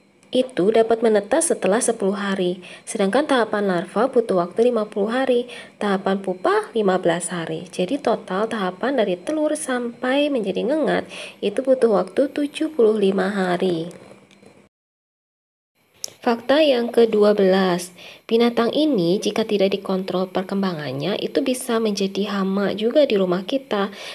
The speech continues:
Kenapa begitu? Karena dia bisa makan kain-kain kita yang terbuat dari wool. Dia suka sekali dengan wool. Namun selain wool, makanannya dia juga bisa juga laba-laba, serangga-serangga yang udah mati, yang sudah kering,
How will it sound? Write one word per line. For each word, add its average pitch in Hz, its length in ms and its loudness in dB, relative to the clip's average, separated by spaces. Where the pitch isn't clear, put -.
Kenapa 233 320 0
begitu? 277 640 2
Karena 277 240 0
dia 359 160 2
bisa 277 320 0
makan 285 640 0
kain-kain 247 480 2
kita 220 400 0
yang 311 400 2
terbuat 226 400 0
dari 262 320 2
wool. 240 400 0
Dia 269 80 2
suka 285 240 -2
sekali 320 320 2
dengan 185 320 2
wool. 160 320 0
Namun 214 160 4
selain 254 480 2
wool, 196 480 2
makanannya 196 480 0
dia 175 400 0
juga 190 400 0
bisa 180 240 0
juga 277 240 4
laba-laba, 196 800 2
serangga-serangga 175 880 -2
yang 156 80 -4
udah 175 80 -2
mati, 214 720 0
yang 208 80 -2
sudah 170 240 -2
kering, 254 560 2